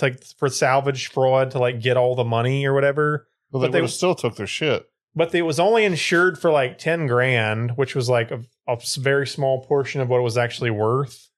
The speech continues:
Speaker 1: And they would have taken their shit, at least their jewelry and photographs and stuff like that. So the guy, the Captain Briggs, would have, like,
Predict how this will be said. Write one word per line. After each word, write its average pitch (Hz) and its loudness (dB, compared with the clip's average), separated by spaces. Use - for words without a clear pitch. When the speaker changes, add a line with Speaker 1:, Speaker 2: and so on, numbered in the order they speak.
Speaker 1:
And 139 0
they 143 2
would 147 2
have 123 -2
taken 135 0
their 117 2
shit, 139 0
at 117 -4
least 143 -2
their 135 0
jewelry 113 0
and 104 -4
photographs 104 -2
and 104 -12
stuff - -8
like 104 -10
that. - -8
So 139 2
the 135 0
guy, 139 2
the 127 0
Captain 156 -2
Briggs, 135 0
would 127 0
have, 123 -2
like, 120 0